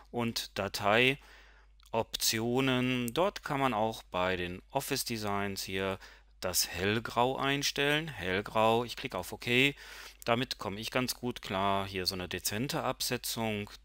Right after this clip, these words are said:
von Menüband, Ordnerbereich, ja, Aufgaben, äh, Leiste und auch hier in PowerPoint wurde das direkt umgesetzt. Ja, also,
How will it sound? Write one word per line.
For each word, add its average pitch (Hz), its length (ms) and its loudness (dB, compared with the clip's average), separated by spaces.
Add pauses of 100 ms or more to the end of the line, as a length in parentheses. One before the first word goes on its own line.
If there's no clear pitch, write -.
(240)
von 120 280 2
Menüband, 107 920 0 (140)
Ordnerbereich, 98 1160 0
ja, 113 300 -2 (240)
Aufgaben, 101 640 -2
äh, 101 380 -10
Leiste 104 640 0 (500)
und 98 160 -8
auch 98 200 -2
hier 104 420 2
in 131 320 0 (120)
PowerPoint 107 720 0
wurde 104 160 -6
das - 140 -4
direkt 117 540 -2 (480)
umgesetzt. 151 680 0 (480)
Ja, 135 320 2
also, 98 520 2